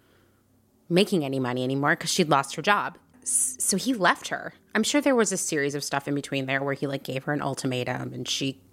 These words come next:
couldn't give it up, whatever. He left her. So now she had no job. She had no partner. And so she started keeping her kids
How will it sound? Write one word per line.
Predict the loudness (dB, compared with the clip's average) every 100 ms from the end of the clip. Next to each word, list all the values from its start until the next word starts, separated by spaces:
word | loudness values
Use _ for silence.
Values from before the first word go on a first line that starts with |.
| -12
couldn't | -4 -2
give | -2 -2
it | -2
up, | -4 2
whatever. | 4 4 0 -6 -10 -16 -18 -20 -20 _ _ -20 -20
He | -4 2 2
left | 2 -2 -4
her. | -6 -6 -12 -20 -10
So | 0 2
now |
she | 4 2
had | 2
no | 4 2
job. | 2 -2 -4 -6 -12 -20 -20 -20 -20 _ _ _ _ -20 -14
She | -2 0
had | 0
no | 0
partner. | 0 -2 -4 -8 -10 _ _ -20 -20 -16 -4
And | 0
so | 2 2
she | 2 -2 -2 -4 -6 -8 -10 -16 _ _ _ _ _ _ _ _ _ _ _ _ _ _ -8
started | -4 -4 -4
keeping | -4 -6 -2 -2
her | -4
kids | -6 -4 0 0 0